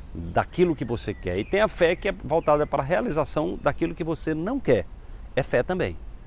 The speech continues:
só que é fé em sentido contrário. É, então a grande questão, Zilda, é como você, tendo essa compreensão, você, é, criar antídotos emocionais, né, voltada para superar isso aí. Então é importante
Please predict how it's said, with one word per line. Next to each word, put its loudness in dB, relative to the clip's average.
só -2
que -2
é 0
fé -4
em -4
sentido -6
contrário. -6
É, -2
então 4
a 8
grande 4
questão, 2
Zilda, 0
é 2
como 0
você, 2
tendo 6
essa 0
compreensão, 0
você, 0
é, 6
criar 8
antídotos 4
emocionais, 6
né, 4
voltada 4
para -2
superar -2
isso -6
aí. -2
Então -2
é 4
importante -2